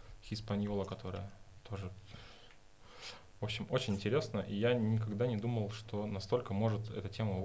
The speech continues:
увлекать и вот восхищать. И я, м, весной начал проводить дегустации после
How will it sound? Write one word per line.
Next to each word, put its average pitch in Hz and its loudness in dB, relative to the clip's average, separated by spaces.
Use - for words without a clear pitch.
увлекать 98 0
и 101 0
вот - -4
восхищать. - 0
И 95 -4
я, 98 4
м, 98 -2
весной 101 0
начал 92 -2
проводить 98 0
дегустации 104 -2
после 95 -4